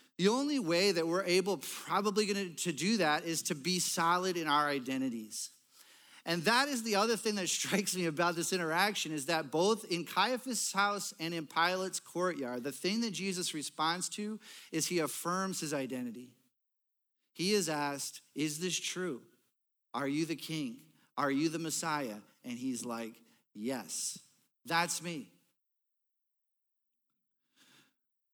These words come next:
Part of the reason why we can get so spun around in, in, uh, conflict and fighting with one another is maybe because of a displaced or misplaced identity.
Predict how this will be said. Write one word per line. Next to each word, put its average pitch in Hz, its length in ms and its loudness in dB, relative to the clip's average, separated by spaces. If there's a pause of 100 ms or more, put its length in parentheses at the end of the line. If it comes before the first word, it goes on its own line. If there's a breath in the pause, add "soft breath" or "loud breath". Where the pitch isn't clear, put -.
Part 240 280 2
of 277 100 -2
the 220 100 2
reason 180 360 0
why 165 380 2
we 151 160 0
can 156 240 -6
get 147 240 -2
so 175 440 0
spun - 460 -2
around 147 680 0
in, 147 300 -4
in, 135 420 -2 (160)
uh, 127 300 0 (840 loud breath)
conflict 156 880 0
and 131 240 -2
fighting 175 360 0
with 139 180 -4
one 135 140 -2
another 127 400 -4
is 143 240 -4
maybe 156 260 0
because 165 440 -4
of 147 120 -4
a 135 80 -2
displaced 131 680 -4
or 127 40 -4
misplaced 123 540 -6
identity. 104 560 -10